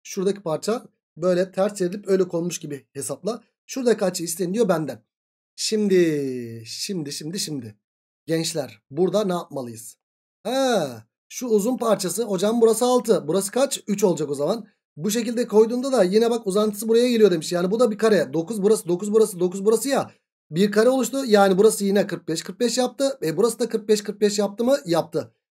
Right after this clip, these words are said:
Başka ne isteniyor benden? Başka.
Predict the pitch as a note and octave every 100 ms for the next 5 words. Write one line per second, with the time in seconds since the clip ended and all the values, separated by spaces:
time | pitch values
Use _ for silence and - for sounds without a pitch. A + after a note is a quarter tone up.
0 | _ - F3+ G#3 C4 C#4 C4 B3 A3+ G#3+
1 | G#3 A3 C4 C4+ _ _ _ _ _ _
2 | _ _ _ _ _ - G#3 G#3 B3+ C4
3 | F#3+